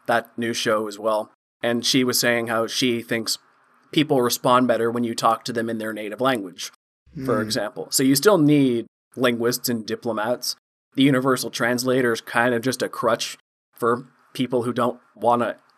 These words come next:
Speaker 1: actively learn the new languages.
Speaker 2: Right, right.
Speaker 1: But you still need people to understand them. So then Star Trek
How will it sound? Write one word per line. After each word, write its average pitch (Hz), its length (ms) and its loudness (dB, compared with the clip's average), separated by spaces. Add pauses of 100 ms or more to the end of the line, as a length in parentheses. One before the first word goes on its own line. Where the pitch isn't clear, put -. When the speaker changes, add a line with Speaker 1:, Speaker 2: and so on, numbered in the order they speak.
(220)
Speaker 1:
actively 117 480 0
learn 120 400 -2
the 117 80 -4
new 113 180 -6
languages. 123 680 -4 (1500)
Speaker 2:
Right, 80 400 -2
right. - 320 -6 (200)
Speaker 1:
But 139 100 4
you 135 60 6
still 165 180 4
need 131 180 2
people 135 300 0
to 117 120 2
understand 120 680 -2
them. 85 240 -14 (1400)
So 175 160 4
then 180 520 4
Star 151 260 6
Trek 143 380 0